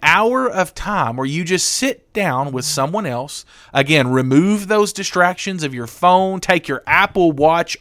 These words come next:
off or your smartwatch, and just focus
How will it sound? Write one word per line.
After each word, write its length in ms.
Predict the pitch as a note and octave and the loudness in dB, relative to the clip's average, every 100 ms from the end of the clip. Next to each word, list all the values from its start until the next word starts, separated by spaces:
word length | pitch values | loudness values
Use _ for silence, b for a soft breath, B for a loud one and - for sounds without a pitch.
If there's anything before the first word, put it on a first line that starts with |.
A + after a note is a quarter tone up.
| C#3 | 0
off 340 | D#3 F3 F3+ | 4 4 2
or 60 | C#3+ | -4
your 160 | A#2+ | -6
smartwatch, 960 | A2 D3+ D#3+ F3+ - C#3+ D#3 D#3+ - - b b b b b b | -10 -4 2 2 2 4 4 4 -2 -14 b b b b b b
and 220 | D#3+ D3+ | -4 -4
just 600 | B2 C3+ E3+ E3+ - - | -4 0 2 2 -2 -8
focus 760 | - - E3 F3+ D#3 A#2+ G#2 - | -20 -4 0 2 0 -6 -8 -12